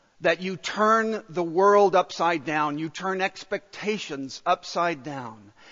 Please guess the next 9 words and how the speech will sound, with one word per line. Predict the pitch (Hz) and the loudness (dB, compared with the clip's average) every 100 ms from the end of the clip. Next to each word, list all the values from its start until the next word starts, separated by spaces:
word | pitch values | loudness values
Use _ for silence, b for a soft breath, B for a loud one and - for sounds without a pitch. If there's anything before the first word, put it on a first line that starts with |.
| B | B
You, | 165 196 | -12 -10
you | 196 202 214 - | -6 -6 -6 -8
turn | - 220 233 220 208 | -10 0 2 2 2
our, | 185 180 - B - | 2 2 0 B -2
our | 175 | -2
default | 156 165 - 226 247 254 240 - | -2 -8 -4 2 6 6 4 -2
understanding | 202 190 185 - 214 220 240 214 165 | -4 -2 -6 -6 -8 -4 -4 -2 -2
of | 147 | -4
things | - 160 165 151 | -6 -4 -4 -8